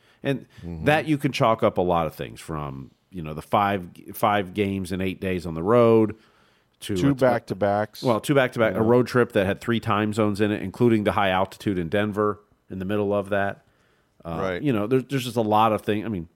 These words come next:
Speaker 1: look, they're, they're, they're human. They have clunkers sometimes. Teams do that.
Speaker 2: Mm-hmm.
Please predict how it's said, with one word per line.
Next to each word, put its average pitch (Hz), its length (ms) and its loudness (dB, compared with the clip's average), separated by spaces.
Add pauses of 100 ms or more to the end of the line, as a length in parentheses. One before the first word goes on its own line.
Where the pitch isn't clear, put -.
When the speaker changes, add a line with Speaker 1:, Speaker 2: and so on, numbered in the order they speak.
Speaker 1:
look, 92 220 -8 (500)
they're, 117 160 -2
they're, 113 220 -2 (140)
they're 117 120 4
human. 117 360 2
They 104 120 2
have 104 200 0
clunkers 87 400 -6
sometimes. - 500 -14 (380)
Teams 101 260 -4
do 85 180 -4
that. 90 140 -8
Speaker 2:
Mm-hmm. 110 180 -8